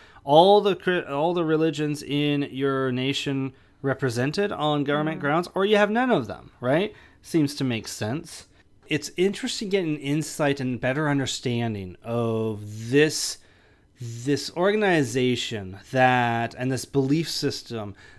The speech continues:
Speaker 1: that, because of its name alone, incites prejudice of, and negativity and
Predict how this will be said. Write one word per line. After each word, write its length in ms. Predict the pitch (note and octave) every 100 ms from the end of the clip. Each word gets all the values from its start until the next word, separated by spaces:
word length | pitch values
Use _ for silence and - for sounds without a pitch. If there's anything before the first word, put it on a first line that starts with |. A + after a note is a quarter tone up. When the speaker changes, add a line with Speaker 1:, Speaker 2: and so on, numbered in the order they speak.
| -
Speaker 1:
that, 400 | A#2 C#3 C#3 C3
because 560 | D3+ C#3+ - - A3 A3+
of 140 | A3+
its 180 | G#3 -
name 340 | D3+ D#3 E3 D#3
alone, 760 | C#3 C3 C#3+ C#3+ B2+ A2+ G#2 - - -
incites 1040 | C3 C#3+ D3 C#3 - D3+ D#3 E3+ B2+ - - - - - _ _ _ - - -
prejudice 880 | - - D#3+ D#3+ D#3+ D#3+ C3 A2+ -
of, 460 | - C#3 C3 B2 A2+ -
and 240 | B2 A#2+
negativity 760 | C3+ D3 - D#3+ C#3+ B2+ B2 B2
and 400 | B2+ B2+ A2+